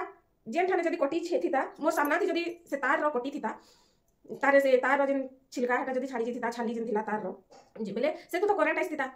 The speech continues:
ବେଲେ ମୁଇଁ ଭାବିଲି ଯେ ଗାଡ଼ି ଥି ଯଦି କରେଣ୍ଟଟା ଲାଗବା, ବେଲେ ମୋର ଦେହେ ଥି ବି କରେଣ୍ଟ ଆସିଯାବା। ମୁଇଁ ଗାଡ଼ିକେ ଛାଡ଼ି ଦେସି, ଆଉ ମୁଇଁ ଡେଗେ ଦେସି ଯେ ମୋର ଦେହେ ଥି current ନି ଆସବା ବୋଲି।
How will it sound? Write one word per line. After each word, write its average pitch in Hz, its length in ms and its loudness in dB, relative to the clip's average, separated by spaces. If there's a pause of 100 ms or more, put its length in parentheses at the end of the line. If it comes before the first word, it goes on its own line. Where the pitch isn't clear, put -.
(160)
ବେଲେ 269 120 -2
ମୁଇଁ 330 100 0
ଭାବିଲି 302 220 0
ଯେ 370 80 2
ଗାଡ଼ି 247 340 0
ଥି 415 80 4
ଯଦି 349 160 0
କରେଣ୍ଟଟା 285 340 0
ଲାଗବା, 254 200 0
ବେଲେ 277 120 -4
ମୋର 277 120 -2
ଦେହେ 233 160 -6
ଥି 262 80 -6
ବି 220 60 -4
କରେଣ୍ଟ 208 220 -2
ଆସିଯାବା। 190 300 -10
ମୁଇଁ - 260 -8
ଗାଡ଼ିକେ 311 220 0
ଛାଡ଼ି 302 160 -4
ଦେସି, 311 140 -2
ଆଉ 294 80 2
ମୁଇଁ 285 120 -4
ଡେଗେ 254 140 2
ଦେସି 277 180 2
ଯେ 311 80 -4
ମୋର 269 140 -2
ଦେହେ 240 160 -2
ଥି - 80 -6
current 233 220 -4
ନି 247 80 0
ଆସବା 233 200 -4
ବୋଲି। 220 180 -2